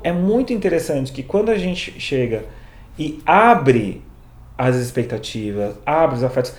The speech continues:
trabalha em si os afetos, na hora da troca com a outra pessoa,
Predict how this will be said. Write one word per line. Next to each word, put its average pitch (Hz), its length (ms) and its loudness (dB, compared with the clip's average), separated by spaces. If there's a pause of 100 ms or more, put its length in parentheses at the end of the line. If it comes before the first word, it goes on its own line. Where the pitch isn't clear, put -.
(160)
trabalha 185 540 4
em 190 200 2
si 240 680 0
os 127 140 2
afetos, 107 840 -2 (1120)
na 151 200 0
hora 165 200 4
da 127 140 0
troca 165 540 6
com - 340 8
a 107 180 0
outra 107 320 -4
pessoa, 127 540 2